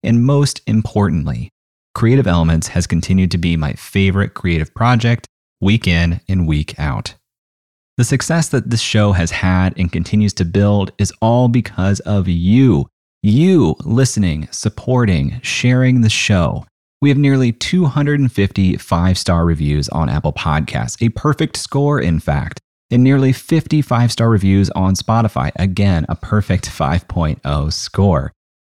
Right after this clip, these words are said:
Every single one of those reviews means a lot to me. I see every one. I read every one. It means so much. If you haven't left a review yet, please, please do so. It helps so much more than you know and probably expect.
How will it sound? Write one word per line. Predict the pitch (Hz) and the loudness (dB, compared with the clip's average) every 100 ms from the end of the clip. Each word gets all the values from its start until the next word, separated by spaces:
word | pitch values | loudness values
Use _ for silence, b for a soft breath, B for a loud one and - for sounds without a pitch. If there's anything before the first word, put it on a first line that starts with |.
| _ - | _ -4
Every | 123 131 120 | 0 2 2
single | 123 110 | 2 2
one | 104 | 4
of | 95 | 2
those | 87 | 2
reviews | 87 80 76 76 - | 0 0 0 -2 -2
means | 82 78 | 0 0
a | 76 | 0
lot | 78 73 - | -2 -2 -2
to | 65 | -4
me. | 69 65 - | -6 -6 -4
I | |
see | 80 - 190 | -4 -2 -2
every | - 78 | -2 -4
one. | 147 95 101 - | -2 0 0 0
I | - | -2
read | 123 127 101 - | -2 2 2 2
every | 98 95 | 0 0
one. | 87 92 90 90 - | 0 2 0 0 -4
It | 58 | -4
means | 87 90 92 82 | 0 2 0 -2
so | - - 127 | -4 -2 0
much. | 90 78 78 - _ _ _ - | 0 0 -4 -8 _ _ _ -4
If | 107 | 0
you | 101 | 0
haven't | - 123 127 - | 0 0 0 0
left | 98 95 - | 0 0 0
a | |
review | 95 87 80 80 | 0 2 2 0
yet, | 73 69 69 - _ _ _ - | 0 -2 -4 -8 _ _ _ -10
please, | - 87 90 58 - - _ _ | -4 -2 0 -2 -10 -16 _ _
please | 139 151 135 | -2 0 2
do | 143 139 | 2 2
so. | - 69 57 - _ - | 0 -2 -4 -12 _ -4
It | - | -2
helps | 101 120 - - - | 0 0 -2 -10 -10
so | - 123 | -4 0
much | 123 113 - | 2 2 2
more | 101 104 | 2 2
than | 92 85 | 2 2
you | 82 | 2
know | 95 95 95 | 2 4 2
and | - 85 | 0 -4
probably | 82 82 82 82 85 | -2 -2 -2 -2 -4
expect. | - - - 71 71 - | -6 -10 -6 -6 -6 -12